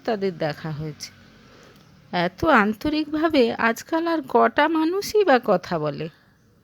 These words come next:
তার নিজের ছেলেরই তো মায়ের সঙ্গে কথা বলার সময় কিংবা ইচ্ছে কোনোটাই নেই। মায়ের উপর কড়া নির্দেশ দিয়ে রেখেছে সে,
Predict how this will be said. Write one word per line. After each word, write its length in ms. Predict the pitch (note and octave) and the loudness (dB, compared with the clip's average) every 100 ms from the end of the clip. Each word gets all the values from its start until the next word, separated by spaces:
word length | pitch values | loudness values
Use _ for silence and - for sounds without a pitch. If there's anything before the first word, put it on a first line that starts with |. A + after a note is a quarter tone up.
| _ _ _ _ _ | _ _ _ _ _
তার 200 | - D4+ | 2 4
নিজের 440 | E4+ A#3+ A3 A3+ C4 | 4 4 2 0 -2
ছেলেরই 560 | - - D4 E4+ G4+ G4+ | -4 -6 -2 2 6 6
তো 300 | - F4+ E4 - _ - | 4 2 2 -4 _ -2
মায়ের 280 | A#3 A#3 C4 | 2 2 2
সঙ্গে 400 | - D4+ D4+ D4+ | 2 2 2 2
কথা 340 | - G3 - C4 | 2 2 0 0
বলার 300 | C#4+ D4+ D#4 | 2 2 0
সময় 580 | - A#3 G#3 A#3 D#4 | -2 -2 2 2 2
কিংবা 400 | D4+ C4+ B3+ B3+ | 0 2 4 4
ইচ্ছে 440 | B3 A#3 - - C#4+ | 2 -2 -8 -6 -6
কোনোটাই 680 | - A3+ G3+ G3 G#3+ A#3 D4+ | 0 0 0 -2 0 2 2
নেই। 240 | F3 C#3+ - _ _ _ _ _ _ _ | -2 -4 -12 _ _ _ _ _ _ _
মায়ের 380 | F#3+ F#3 G3 B3 | -4 0 2 2
উপর 440 | C#4+ D4+ E4+ A3 B3+ - | 2 4 6 6 4 0
কড়া 360 | A3 G#3+ B3+ | 2 6 6
নির্দেশ 580 | B3+ G#3+ G3 F#3+ C4 - - | 4 0 -2 0 0 0 0
দিয়ে 180 | E4+ | 2
রেখেছে 480 | E4+ C4+ - F#3 E3+ | 2 0 -2 -4 -6
সে, 260 | E3 - | -8 -10